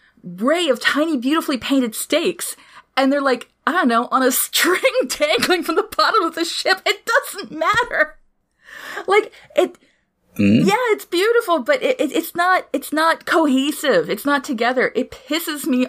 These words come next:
Speaker 1: off that there are these amazing details that would add depth and gloriousness to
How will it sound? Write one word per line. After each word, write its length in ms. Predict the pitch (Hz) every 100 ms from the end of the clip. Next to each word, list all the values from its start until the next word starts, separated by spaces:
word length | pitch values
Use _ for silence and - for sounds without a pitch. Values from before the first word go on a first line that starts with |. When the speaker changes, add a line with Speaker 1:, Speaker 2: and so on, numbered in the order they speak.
| -
Speaker 1:
off 380 | 202 214 160 -
that 140 | 208
there 140 | 220 214
are 80 |
these 200 | 214 208
amazing 680 | 208 208 220 254 277 220 190 170
details 640 | 196 233 220 190 147 -
that 140 | 196
would 140 | 190 185 -
add 280 | 196 165 - _
depth 440 | - 214 233 - -
and 220 | 185 175
gloriousness 840 | 170 165 196 311 233 175 175 160
to 340 | - - 196